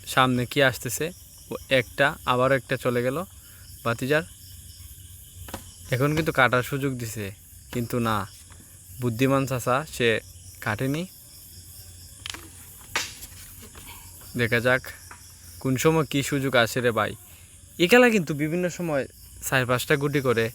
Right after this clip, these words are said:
মানে চান্স মিলে। যারা যারা এই খেলাটি খেলছেন তারা বলতে পারবেন খেলার বিষয়ে।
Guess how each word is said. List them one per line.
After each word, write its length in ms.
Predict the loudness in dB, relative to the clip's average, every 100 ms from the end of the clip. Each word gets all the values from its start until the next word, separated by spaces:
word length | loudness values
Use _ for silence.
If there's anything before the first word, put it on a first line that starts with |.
| -10 -20 -20 -20 -20 -20 -4
মানে 200 | -2 0 -2 -4 -12 -20 -2
চান্স 200 | 2 2 2 0
মিলে। 220 | 0 -2 -8 -20 -20 -20 -20 -20 -20 -20 -20 -20 -20 -20 -20 -20 -20 -20 -20 -20 -10 2
যারা 180 | 4 6 4
যারা 200 | 4 4 2 -10 -18 -18 -20 -20 -18 -14
এই 60 | 0
খেলাটি 280 | 2 4 4
খেলছেন 340 | 0 2 0 0 0
তারা 160 | 2 2 2
বলতে 220 | 2 2
পারবেন 260 | 2 0 -4 -8 -18 -12
খেলার 240 | -4 -2 -2
বিষয়ে। 240 | -4 -4